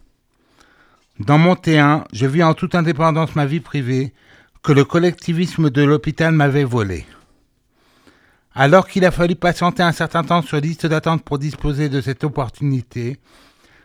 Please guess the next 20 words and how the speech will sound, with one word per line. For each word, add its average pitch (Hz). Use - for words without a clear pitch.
j'estime 160
que -
c'est 147
un 156
droit 160
de 180
pouvoir 156
être 151
chez 139
soi 135
et 135
un 139
devoir 160
de 147
respecter 143
les 143
autres 160
et 143
les 131
lieux. 92